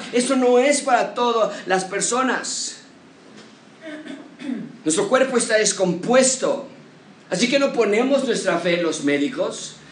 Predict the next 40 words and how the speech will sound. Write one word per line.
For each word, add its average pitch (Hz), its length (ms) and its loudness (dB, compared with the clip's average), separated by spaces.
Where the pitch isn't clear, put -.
sino 214 240 2
en 202 80 2
el 190 100 0
Salvador. 190 800 2
No 233 140 0
ponemos 269 420 2
nuestra 180 320 -2
fe 202 200 -2
en 220 80 2
la 202 80 0
siguiente 185 520 0
cita 208 540 0
con 170 180 0
el 156 100 2
psicólogo, 165 720 0
sino 214 340 2
en 208 60 4
el 202 160 0
día, 196 480 4
no 151 80 0
hay 131 60 -4
fe, 185 440 2
mi 170 100 0
esperanza 196 480 0
está 202 160 0
en 185 100 0
el 180 120 0
día 277 260 2
en 254 60 -4
que 185 120 -4
Dios 190 300 2
me 202 120 2
resucite 196 720 0
y 190 60 -4
finalmente 220 440 2
me 196 120 2
dé 196 260 2
un 190 200 2
cuerpo 190 380 2
nuevo, 175 640 0